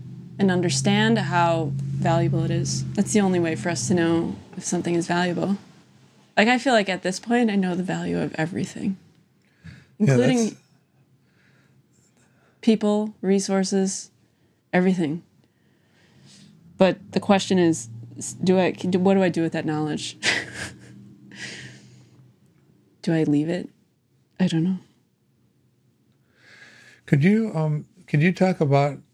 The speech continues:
Speaker 2: your residency a
Speaker 1: Oh,
Speaker 2: little
Speaker 1: yeah.
Speaker 2: bit?
Speaker 1: Oh, wow.
Speaker 2: While I go to the bathroom talking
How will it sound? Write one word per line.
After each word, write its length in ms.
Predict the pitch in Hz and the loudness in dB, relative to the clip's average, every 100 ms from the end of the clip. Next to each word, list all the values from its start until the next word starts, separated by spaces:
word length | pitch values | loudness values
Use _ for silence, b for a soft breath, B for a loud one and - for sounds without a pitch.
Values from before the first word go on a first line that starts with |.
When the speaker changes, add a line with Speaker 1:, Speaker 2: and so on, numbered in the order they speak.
| _ 190 | _ -14
Speaker 2:
your 240 | 135 127 120 | -2 2 4
residency 640 | 113 120 135 143 151 156 | 4 2 2 0 0 2
a 40 | |
Speaker 1:
Oh, 40 | 151 | 4
Speaker 2:
little 200 | 156 156 | 4 2
Speaker 1:
yeah. 260 | 156 170 - | 2 0 0
Speaker 2:
bit? 60 | |
Speaker 1:
Oh, 200 | 262 269 240 | 0 0 0
wow. 200 | 247 123 | 2 2
Speaker 2:
While 100 | 127 | 4
I 80 | 127 | 2
go 100 | 131 | 2
to 80 | |
the 80 | 120 | 2
bathroom 420 | 110 113 127 160 | 0 2 0 -2
talking 140 | 139 | 0